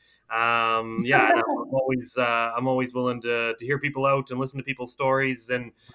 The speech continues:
Speaker 1: um, I can't always respond right away because I do get a lot of these messages, um, but I,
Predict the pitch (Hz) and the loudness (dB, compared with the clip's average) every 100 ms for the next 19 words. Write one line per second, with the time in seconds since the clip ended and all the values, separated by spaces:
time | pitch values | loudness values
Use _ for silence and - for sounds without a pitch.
0 | _ 113 113 120 131 156 147 139 139 - | _ -4 -2 -2 0 0 2 0 -2 0
1 | 160 156 156 156 156 147 139 123 123 131 | 2 2 2 2 0 -2 0 0 0 -2
2 | 127 131 123 120 127 127 123 123 123 120 | 0 0 0 0 2 0 -2 -6 -4 -6
3 | 131 131 143 143 - _ _ 120 117 120 | -4 -4 -4 -4 -14 _ _ -4 0 2
4 | 120 117 127 123 | 2 2 4 4